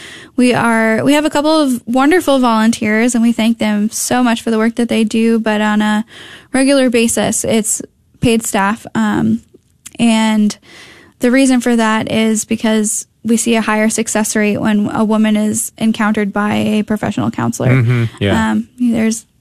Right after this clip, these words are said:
Speaker 1: there's no doubt about that. And they also feel, you know, elevated and wor-, and their worth is elevated when it's somebody who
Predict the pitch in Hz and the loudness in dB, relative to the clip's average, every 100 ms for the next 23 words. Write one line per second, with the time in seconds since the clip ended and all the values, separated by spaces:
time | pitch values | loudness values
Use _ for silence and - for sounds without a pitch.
0 | - - 226 233 233 220 208 214 220 220 | -8 -2 0 0 0 0 0 -2 -2 -2
1 | 226 - 226 220 220 214 - 254 294 294 | -2 -4 -2 0 2 0 0 0 2 0
2 | 277 226 226 208 202 202 - _ - - | 0 -2 0 -2 0 -2 -4 _ -20 -20
3 | - _ _ - 220 202 - 226 220 220 | -20 _ _ -2 0 0 -2 0 0 0
4 | 214 214 220 - 220 214 208 208 - - | 0 0 -2 -4 0 2 2 0 -2 0
5 | 226 214 214 226 233 240 - 214 202 202 | 0 2 2 2 2 0 -2 0 0 0
6 | 214 214 214 214 214 220 214 208 - 220 | 0 0 0 0 0 2 2 0 -4 -6
7 | - 220 214 220 226 226 214 214 | -2 0 0 -2 0 0 2 -2